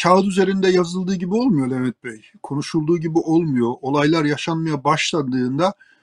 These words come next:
ortaya çıkan vahim tablolar insanlarda infiale yol açıyor. Çok büyük, e, psikolojik patlamalar oluyor.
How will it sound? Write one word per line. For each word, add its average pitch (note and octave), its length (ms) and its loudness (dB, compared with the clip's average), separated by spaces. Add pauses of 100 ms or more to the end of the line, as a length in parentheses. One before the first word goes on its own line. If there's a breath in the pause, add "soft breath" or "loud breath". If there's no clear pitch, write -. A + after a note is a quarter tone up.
(240 soft breath)
ortaya D3 380 2
çıkan C#3 400 -2
vahim D3+ 360 2
tablolar C3 800 -4 (460 soft breath)
insanlarda D#3+ 680 0
infiale D#3+ 600 4
yol C#3+ 140 4
açıyor. - 460 -16 (420)
Çok C3 240 -10
büyük, C#3+ 280 0
e, B2 400 -10
psikolojik C3+ 540 -8
patlamalar B2+ 540 -6
oluyor. B2 360 -6